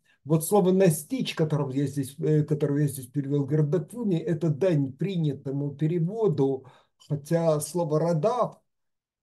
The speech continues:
э, это, м,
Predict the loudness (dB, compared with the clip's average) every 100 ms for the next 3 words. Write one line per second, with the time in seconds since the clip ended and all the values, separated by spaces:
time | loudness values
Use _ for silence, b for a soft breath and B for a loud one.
0 | _ -2 -2 0 -4 -6 -12 -14 _ _
1 | _ _ _ 0 0 -2 2 6 6 6
2 | 4 2 0 0 -2 -4 -8